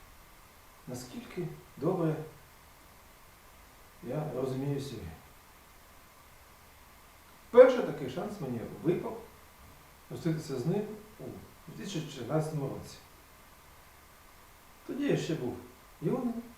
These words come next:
недосвідченим гравцем, який щойно-щойно ставав на путь гри. І, відповідно, програв. Далі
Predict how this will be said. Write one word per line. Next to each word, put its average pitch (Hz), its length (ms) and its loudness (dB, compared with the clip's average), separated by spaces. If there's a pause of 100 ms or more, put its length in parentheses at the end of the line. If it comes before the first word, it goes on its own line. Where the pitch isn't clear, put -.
(400)
недосвідченим 180 720 -6
гравцем, 151 420 -2
який 135 300 -2 (380)
щойно-щойно 175 480 2
ставав 139 380 -2
на - 60 -2
путь - 240 -10 (960)
гри. 101 180 -12 (2250)
І, 349 200 -2 (600)
відповідно, 151 460 0
програв. 127 380 -6 (1700)
Далі 320 440 2